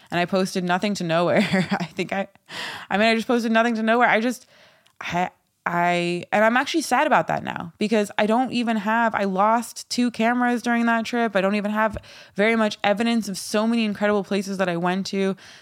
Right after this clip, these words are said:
So I am upset that <laughs> I didn't post, but I just, I just have never really been that kind of a person. So it is hard. And it does suck that it's such an integral part of my job and the things that I wanna do. But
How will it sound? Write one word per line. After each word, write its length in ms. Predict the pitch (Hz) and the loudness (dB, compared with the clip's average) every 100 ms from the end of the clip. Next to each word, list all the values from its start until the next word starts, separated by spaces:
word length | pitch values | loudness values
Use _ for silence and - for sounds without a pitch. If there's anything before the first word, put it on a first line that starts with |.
| - | -2
So 160 | 254 | 2
I 60 | 226 | 4
am 120 | 254 | 4
upset 440 | 254 - - 294 | 0 0 4 4
that 100 | 349 | 2
<laughs> 220 | 202 190 170 | -2 -2 -2
I 80 | 147 | -4
didn't 280 | - 170 170 | -2 0 0
post, 400 | 185 165 180 - | 0 0 0 -2
but 140 | 226 | 0
I 80 | 240 | 2
just, 180 | 262 311 277 - | 0 -4 -6 -4
I 100 | 254 | -4
just 160 | 240 | -2
have 100 | 262 | 0
never 200 | 220 233 | 2 2
really 200 | 226 226 | 2 2
been 200 | 185 185 | 2 0
that 140 | 190 180 | 0 0
kind 120 | 185 | -2
of 80 | 170 | 0
a 40 | |
person. 320 | 175 180 175 | -2 -2 -4
So 260 | 160 160 156 - - - - | -2 -2 -2 -8 -20 -20 -6
it 100 | 202 | 0
is 180 | 208 254 | 0 0
hard. 380 | - 190 175 156 - | 2 2 2 0 -2
And 160 | 196 | 0
it 100 | 190 | 0
does 240 | 190 202 202 | 2 2 0
suck 280 | - 196 | 0 0
that 100 | 190 | 0
it's 120 | 165 - | -4 -4
such 160 | 175 | -8
an 80 | 190 | -6
integral 320 | 165 160 170 | -8 -6 -6
part 220 | 160 156 | -4 -4
of 40 | 156 | -4
my 120 | 151 | -6
job 340 | 147 139 156 | -4 0 0
and 80 | 170 | 0
the 80 | 151 | -4
things 220 | 147 156 | -6 -6
that 100 | 147 | -4
I 40 | 147 | -4
wanna 240 | 147 147 | -4 -6
do. 420 | 147 143 151 175 | -6 -6 -4 -4
But 280 | 170 151 - | 0 0 -2